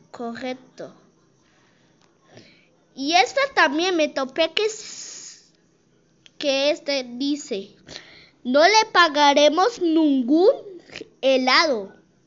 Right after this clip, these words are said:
Y está incorrecto. Y la correcta es, "No le pagaremos ningún helado". ¿Entendieron de estos dos videos? ¡Chao!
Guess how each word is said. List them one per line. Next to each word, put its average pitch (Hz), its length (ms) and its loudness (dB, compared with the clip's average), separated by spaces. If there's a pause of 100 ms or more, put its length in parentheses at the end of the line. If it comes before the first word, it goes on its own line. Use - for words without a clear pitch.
(140)
Y 233 460 -12 (220)
está 294 640 -2
incorrecto. 240 1000 -8 (1900)
Y 302 320 -2
la 311 140 2
correcta 339 640 0 (360)
es, 240 280 -8
"No 233 260 -8
le 269 160 -4
pagaremos 262 1000 -4
ningún 262 1200 -10 (100)
helado". 208 600 -8 (1040)
¿Entendieron 254 800 -4
de 285 140 2
estos 285 320 -8
dos 285 240 -4
videos? 294 640 -10
¡Chao! 403 1040 2